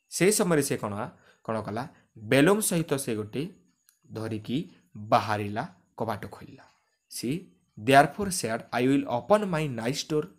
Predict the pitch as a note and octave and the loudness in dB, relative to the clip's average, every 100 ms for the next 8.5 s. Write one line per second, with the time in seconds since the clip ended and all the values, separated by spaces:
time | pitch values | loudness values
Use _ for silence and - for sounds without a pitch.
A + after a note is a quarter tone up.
0 | - A2 G#2 F#2 F2+ _ _ _ _ _ | -10 -8 -8 -12 -14 _ _ _ _ _
1 | - A#2+ A#2 C3 F#3+ A3+ B3+ - _ _ | -8 -4 4 8 8 6 2 -8 _ _
2 | A#2 A#2+ D3 G3 G3 F#3 F#3 G3 G#3+ B2 | -6 0 4 4 4 2 0 -4 -4 0
3 | B2+ F3+ E3+ A2+ G2+ G#2 - _ _ _ | 0 2 0 -2 -6 -12 -18 _ _ _
4 | _ _ _ _ _ _ - D3+ G3 A3 | _ _ _ _ _ _ 2 4 4 2
5 | G#3 G3+ G3+ - _ _ _ _ _ _ | 4 4 2 -16 _ _ _ _ _ _
6 | _ - D#3+ D#3+ D#3+ D#3 D3 D3 D3 - | _ -4 0 0 4 4 6 6 4 -4
7 | _ - B2+ - C3+ C3+ C3+ B2+ A2 B2+ | _ -2 0 2 0 0 -2 -2 0 2
8 | B2+ C3 A#2+ - B2 | 2 -2 -8 -4 -6